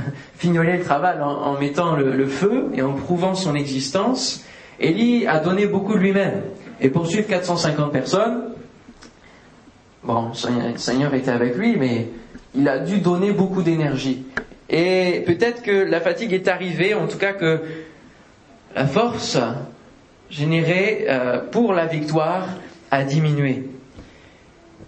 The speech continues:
Et du coup, qu'est-ce qu'il fait ? Il fuit. Il fuit, il part dans le désert, il demande la mort. Peut-être avait-il beaucoup dépensé de ses forces, de ses capacités pour, euh, en montrer justement au prophète.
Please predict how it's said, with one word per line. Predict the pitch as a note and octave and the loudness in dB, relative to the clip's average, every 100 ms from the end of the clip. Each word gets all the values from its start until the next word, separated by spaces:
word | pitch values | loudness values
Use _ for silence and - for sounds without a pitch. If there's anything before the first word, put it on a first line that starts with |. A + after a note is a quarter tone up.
| - - - - - | -16 -14 -14 -10 -6
Et | E3 G3 F3+ | -2 -2 -2
du | D3+ | -4
coup, | D#3+ F#3 B3 C#4+ C#4+ | -2 0 0 0 -4
qu'est-ce | F#3 F3+ | -2 -2
qu'il | - D3+ | -2 -4
fait ? | B2 D#3 F3+ G#3 D3 | -2 -2 -2 -2 -2
Il | C#3 | -2
fuit. | - C3+ A#2 - - - _ - C#3 | 0 -2 -4 -8 -18 -20 _ -8 -2
Il | C#3 | 0
fuit, | C3+ D3+ G3+ | 0 0 0
il | F3+ | 0
part | D3 C3+ | -2 0
dans | C3 | 0
le | B2+ | 0
désert, | B2 B2 D#3+ | 0 0 0
il | D3+ C3 | -2 -2
demande | B2+ B2+ B2 | -2 -2 -2
la | A#2+ | -4
mort. | A#2+ B2 - - - - - - - - - - - - - - | -4 -8 -12 -20 -20 -20 -20 -20 -20 -20 -20 -20 -20 -20 -20 -12
Peut-être | - C#3+ F3+ C#3+ | -4 -2 0 0
avait-il | C#3+ C#3+ F3+ | 0 0 0
beaucoup | D3+ D3+ E3+ | 0 0 0
dépensé | D#3+ D#3 D3+ D3+ D#3 | 0 0 -2 0 -2
de | - | -2
ses | D3 | -2
forces, | D3 E3+ D#3+ | 0 0 0
de | |
ses | D#3 E3+ | -2 0
capacités | F3+ E3+ E3 - D#3 F3+ F#3 | 0 0 0 -2 -2 -2 0
pour, | F#3 D#3 D3 | 0 0 2
euh, | B2+ | 0
en | C#3 D3 | 0 0
montrer | D#3+ D#3+ F#3 E3+ | 0 0 0 0
justement | C#3+ - D3+ D3 C#3+ | -2 -4 -4 -2 -4
au | |
prophète. | - C3+ C3+ B2 - | -2 -4 -2 -6 -8